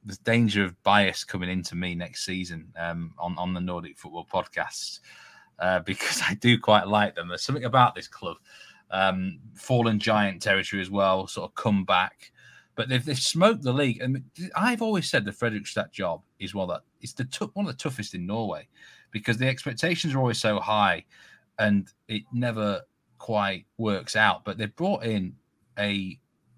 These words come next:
Faroese manager, Mikael Thomasen. What is about these Faroe managers that have been doing quite well recently, Jonathan? There's got something about them. Mikael Thomasen won the league at K I in the past,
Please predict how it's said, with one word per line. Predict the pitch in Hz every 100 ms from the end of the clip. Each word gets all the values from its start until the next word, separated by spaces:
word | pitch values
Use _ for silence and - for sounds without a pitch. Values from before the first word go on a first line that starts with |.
| _ -
Faroese | - - 190 196 175 190 190 127
manager, | 95 87 - - - _ _ _ _ -
Mikael | 135 165 160 160 135
Thomasen. | - 156 160 135 92 87 92
What | 175 220
is | 156
about | 120 101 90
these | 85
Faroe | - 113 101 92 90
managers | 92 90 82 87
that | 90
have | 90
been | 95 95
doing | 98
quite | 87 95 92
well | 107 107 95 - - - -
recently, | 104 90 90 95 90
Jonathan? | 95 90 90 87
There's | 95
got | - -
something | - 117 104
about | 95 110 107
them. | 92 110
Mikael | 131 117 104
Thomasen | 120 113 - 110 104 - - -
won | 127 120
the | 107
league | 107 104 98
at | -
K | - 101 101
I | 101 98 -
in | 101
the | 92
past, | - 98 90 - - -